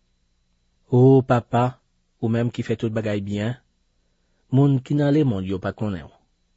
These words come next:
men mwen menm, mwen konnen ou.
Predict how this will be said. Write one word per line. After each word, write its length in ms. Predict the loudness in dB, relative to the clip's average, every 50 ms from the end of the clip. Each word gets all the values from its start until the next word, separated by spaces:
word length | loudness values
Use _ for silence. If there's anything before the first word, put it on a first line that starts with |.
| _ _ _ _ _ _ _ _ _ _ _ _ _ _ _ _ -6
men 360 | -4 -2 -2 -2 -2 -4 -6 -6 -4
mwen 200 | -4 -2 -2 -2
menm, 340 | -4 -4 -4 -4 -4 -4 -6 -8 -12 _ _ _ _
mwen 280 | -6 -4 -4 -4 -4 -4
konnen 320 | -4 -4 -4 -4 -6 -8 -12
ou. 80 | -18